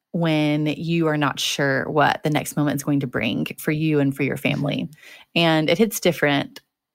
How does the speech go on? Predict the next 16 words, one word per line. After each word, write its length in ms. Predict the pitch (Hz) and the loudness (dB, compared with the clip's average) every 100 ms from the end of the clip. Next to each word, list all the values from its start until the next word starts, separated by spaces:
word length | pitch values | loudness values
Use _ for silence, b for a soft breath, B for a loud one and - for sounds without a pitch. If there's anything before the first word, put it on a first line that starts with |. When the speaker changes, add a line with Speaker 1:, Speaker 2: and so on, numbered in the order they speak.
| - | -2
Speaker 1:
when 800 | 175 156 147 147 147 143 143 139 | 0 2 2 0 0 0 0 0
you're 140 | 143 | -2
counting 500 | 143 - 147 143 143 | -2 0 0 0 0
a 60 | 131 | 0
lot 200 | - - | 0 0
of 120 | 127 | 0
loss. 540 | 147 - 160 - - B B B B B B | 0 -2 -6 -10 -10 B B B B B B
And 100 | 214 | 2
Speaker 2:
Mm-hmm. 120 | 170 | 4
Speaker 1:
so 220 | - 175 170 | 6 4 4
I 120 | 202 | 2
think 320 | - 233 220 | 4 4 4
that 240 | 185 185 180 | 2 2 2
the 80 | |
biggest 460 | 165 180 190 202 - | 2 4 4 2 0
thing 440 | - 160 156 160 | -2 0 2 0